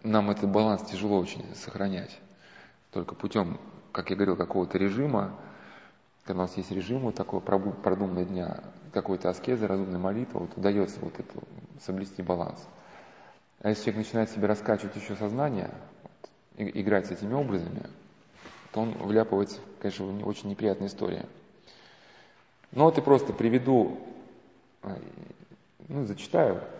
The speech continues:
некоторые выдержки из, из ее, значит, рассказа, но она действительно и писала для того, чтобы нащупать корни болезни своей. Она ста-, говорит: «И я стала развивать идею хаоса, сознательно культивировать его в себе».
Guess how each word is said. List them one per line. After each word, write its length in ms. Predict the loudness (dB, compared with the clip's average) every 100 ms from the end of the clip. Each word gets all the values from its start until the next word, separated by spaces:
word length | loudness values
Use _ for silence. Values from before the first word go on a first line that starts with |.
| -16 -20 -20 -20 _ _ _ _ _ _ _ _ _ _ _ _ _
некоторые 380 | -2 -2 2 2
выдержки 560 | 2 2 -4 -6 -6 -6 -14 -18 -16 -18 -6
из, 120 | -6 -2
из 180 | -2
ее, 440 | 0 2 0 0 -6 -12 -18 -16
значит, 240 | -16 -4
рассказа, 460 | -2 0 0 2 2
но 100 | 4
она 120 | 2
действительно 280 | 0 0 0
и 160 | 2 -2
писала 380 | -4 2 2
для 100 | 4
того, 140 | 2 -2
чтобы 200 | -2 0
нащупать 380 | 0 0 -4 0
корни 240 | 0 2
болезни 400 | 2 2 0 -2
своей. 360 | -6 -6 -6 -10 -16 -20 -20 -20 -20 -20 -20 -20 -20 -20 -20 -20 -20 -20 -20 _ _ _ _ 0
Она 280 | 4 6
ста-, 320 | 4 2 2 2
говорит: 260 | 2 2
«И 400 | 2 0 -4 -12 4
я 180 | 6
стала 260 | 8 6 6
развивать 400 | 6 6 6 4
идею 220 | 4 4
хаоса, 460 | 6 8 8 6 -2
сознательно 420 | -2 2 2 2
культивировать 580 | -2 -2 2 4 4 4
его 120 | 0
в 60 | 0
себе». 400 | -2 -2 -2 -4